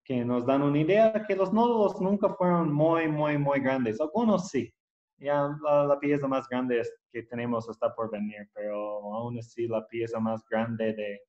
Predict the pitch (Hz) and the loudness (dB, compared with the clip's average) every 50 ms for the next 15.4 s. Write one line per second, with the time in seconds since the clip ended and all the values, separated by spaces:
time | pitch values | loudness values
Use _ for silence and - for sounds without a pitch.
0 | _ _ _ _ _ _ _ _ - 117 120 - 117 110 113 - - 113 113 110 | _ _ _ _ _ _ _ _ -8 -8 -6 -4 -6 -6 -4 -2 0 0 2 2
1 | 110 110 107 104 104 104 104 104 113 110 113 - 113 113 110 110 110 - - 117 | 2 0 0 -2 -2 -4 -4 -6 -6 -8 -6 -4 -2 -2 0 -2 -4 -4 -2 -2
2 | 113 110 107 107 104 - - - 107 107 107 110 110 104 107 - _ _ _ _ | 0 0 0 -2 -4 -6 -6 -6 -4 -4 -2 -4 -4 -6 -8 -10 _ _ _ _
3 | - 107 107 104 101 104 101 104 _ 110 104 104 107 107 107 107 _ - 107 104 | -16 -16 -14 -16 -20 -20 -20 -20 _ -20 -20 -20 -20 -20 -20 -20 _ -20 -18 -14
4 | 101 101 101 104 104 - _ - - 113 110 107 104 104 104 104 104 104 104 101 | -14 -14 -14 -14 -18 -18 _ -20 -16 -12 -10 -10 -10 -10 -10 -10 -10 -10 -10 -12
5 | 98 98 - - - 123 113 - - - 104 101 98 - 98 95 92 92 _ 92 | -12 -16 -18 -20 -18 -18 -18 -18 -18 -18 -18 -18 -18 -18 -18 -18 -20 -20 _ -20
6 | 90 _ _ _ - 95 87 - _ _ _ _ _ _ _ _ _ _ _ _ | -20 _ _ _ -20 -20 -20 -20 _ _ _ _ _ _ _ _ _ _ _ _
7 | _ - 107 104 104 107 110 107 107 117 123 120 120 117 113 110 110 110 104 110 | _ -16 -14 -12 -8 -4 -4 -2 -2 -2 -4 -4 -2 -2 -2 -2 -2 -2 -4 -4
8 | 107 104 104 101 101 101 101 101 101 101 101 98 98 98 98 - 107 104 104 - | -4 -6 -8 -6 -4 -4 -4 -2 -4 -4 -4 -6 -6 -8 -10 -10 -10 -10 -10 -10
9 | - 104 101 98 101 _ _ _ _ _ _ _ _ _ _ _ _ _ _ _ | -10 -12 -12 -12 -14 _ _ _ _ _ _ _ _ _ _ _ _ _ _ _
10 | _ _ _ _ _ _ _ - 110 104 104 101 104 101 101 - - - _ _ | _ _ _ _ _ _ _ -4 -2 0 0 0 -2 -4 -10 -14 -20 -20 _ _
11 | _ _ _ _ _ _ _ _ _ _ _ _ - 135 123 120 117 - - 117 | _ _ _ _ _ _ _ _ _ _ _ _ -4 -2 -2 -2 -2 -2 -2 0
12 | 110 110 110 - - - _ _ _ _ _ _ _ _ _ _ - 117 113 107 | 0 -2 -2 -8 -16 -20 _ _ _ _ _ _ _ _ _ _ -12 -8 -8 -8
13 | 104 104 101 104 104 110 107 110 107 104 101 104 113 117 113 113 - 120 110 107 | -6 -6 -8 -8 -8 -4 -4 -2 -2 -2 -4 -4 -4 -4 -4 -6 -4 -4 -4 -2
14 | 104 101 101 104 107 107 - 110 104 101 101 104 104 104 101 104 101 101 107 101 | -2 -2 -4 -4 -6 -6 -4 -4 -4 -4 -6 -6 -10 -12 -10 -10 -10 -10 -10 -10
15 | 101 - 104 101 98 98 98 | -10 -8 -8 -6 -6 -8 -8